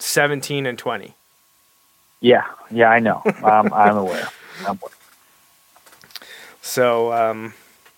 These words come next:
Speaker 1: yeah, well, I mean, my Dolphins aren't on until closer to when Philadelphia picks. So,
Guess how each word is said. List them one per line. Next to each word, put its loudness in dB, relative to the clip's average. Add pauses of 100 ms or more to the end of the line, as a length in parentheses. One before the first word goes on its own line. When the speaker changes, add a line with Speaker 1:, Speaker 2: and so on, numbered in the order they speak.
(140)
Speaker 1:
yeah, 0
well, 0
I -4
mean, 4
my 2
Dolphins 0
aren't 0
on -2
until -4
closer -6
to -8
when -6
Philadelphia -6
picks. -8
So, -12